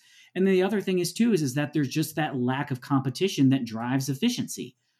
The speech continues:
you know, that the government doesn't have, right? It doesn't have to compete for somebody with, you know, here, here's a great example, uh, with utilities usually, right? With water. You know,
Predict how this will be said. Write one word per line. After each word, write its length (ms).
you 120
know, 320
that 320
the 60
government 460
doesn't 340
have, 640
right? 240
It 120
doesn't 260
have 280
to 60
compete 540
for 140
somebody 520
with, 360
you 80
know, 160
here, 280
here's 260
a 40
great 180
example, 460
uh, 200
with 160
utilities 800
usually, 540
right? 240
With 180
water. 400
You 80
know, 100